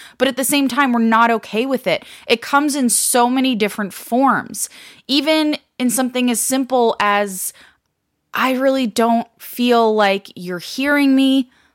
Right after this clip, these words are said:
or you're able to, uh, be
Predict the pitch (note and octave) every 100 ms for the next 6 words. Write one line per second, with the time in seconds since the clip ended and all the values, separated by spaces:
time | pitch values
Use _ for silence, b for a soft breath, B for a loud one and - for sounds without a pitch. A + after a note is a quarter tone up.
0 | b - F#3 F3 - A#3+ A#3 A#3+ A#3 -
1 | - A3 G#3+ G#3 G#3 G3+ b b b b
2 | b b - F#3+ F#3+ E3 D#3+ - A3 A3+
3 | A#3 A#3 A3